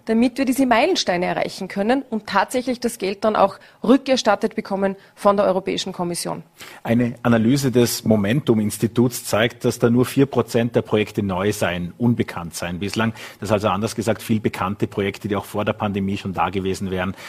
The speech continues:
Speaker 2: hineinverpackt wurden. Ähm, bringt der Plan trotzdem Aufschwung?
Speaker 1: Erstens einmal sind zwei Drittel der Gelder, die wir hier vorsehen, frisches Geld. Äh, zum anderen, ja, es ist richtig, dass hier auch einige Projekte drinnen vorkommen, die schon im Regierungsprogramm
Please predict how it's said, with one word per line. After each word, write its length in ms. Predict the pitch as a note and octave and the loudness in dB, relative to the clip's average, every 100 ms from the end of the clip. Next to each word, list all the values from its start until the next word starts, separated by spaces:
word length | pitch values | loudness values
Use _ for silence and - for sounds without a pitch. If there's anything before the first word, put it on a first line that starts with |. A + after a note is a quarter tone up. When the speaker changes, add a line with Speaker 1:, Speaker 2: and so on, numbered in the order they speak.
| - - | -18 -4
Speaker 2:
hineinverpackt 800 | G#2 F2+ G2+ G#2 - F2 - | -2 -2 -2 -4 -2 -4 -4
wurden. 300 | F#2 F#2 F2 - - - | -4 -4 -4 -10 -18 -4
Ähm, 220 | G2+ G#2 - | -2 -2 -2
bringt 220 | A2+ A#2+ | -2 0
der 60 | C#3 | 2
Plan 240 | A2 A2 | 2 2
trotzdem 340 | F#2 - A#2 | -2 -2 -2
Aufschwung? 460 | F#2 G2 - A#2+ D#3 - _ - - - | -2 -6 -6 -6 -6 -12 _ -20 -20 0
Speaker 1:
Erstens 320 | G#3+ A#3 B3+ | 0 2 0
einmal 380 | A#3+ A3+ A3 G#3+ | 4 6 6 4
sind 300 | - A3 G3+ | 0 -2 -2
zwei 240 | - F#3+ F#3+ | 0 0 2
Drittel 340 | G3 G3 G#3+ | 0 -2 -2
der 160 | G3 F#3 | 0 0
Gelder, 380 | E3 F3+ A3 | 0 0 0
die 160 | G#3+ G#3 | -2 -2
wir 100 | G#3+ | 0
hier 160 | G#3 G3+ | 0 -2
vorsehen, 440 | F#3 F#3 F#3+ F3+ | 0 0 0 -6
frisches 500 | - G#3 C4 D#4 - | -2 0 2 0 -2
Geld. 300 | C4+ D#4+ - - - - | -2 -2 -4 -14 -20 -8
Äh, 180 | - G#3 | 2 4
zum 160 | G#3 A#3+ | 4 0
anderen, 420 | F#3 G#3+ C#4+ B3+ | 4 4 4 2
ja, 180 | F3+ G3 | 2 2
es 120 | C#4+ | 2
ist 180 | A#3 - | -2 0
richtig, 440 | A3 C4 - D4+ - - - | 2 2 0 -4 -4 -18 -6
dass 140 | A3+ | -2
hier 200 | A#3+ A3+ | 2 4
auch 120 | G3 - | 4 2
einige 380 | G3 B3+ B3+ | 2 4 2
Projekte 500 | B3 A#3 G3 G3+ - | 4 4 4 0 -2
drinnen 320 | A#3 A3+ A3+ A3+ | 0 4 4 2
vorkommen, 480 | G3+ G3+ A#3 A3+ | 0 0 2 2
die 140 | A3 G#3+ | 0 -2
schon 160 | A3 | 0
im 80 | G#3 | 0
Regierungsprogramm 880 | G3+ G3 A#3 C4+ - B3+ G#3 G3 G3+ | -2 0 2 2 0 -4 0 0 0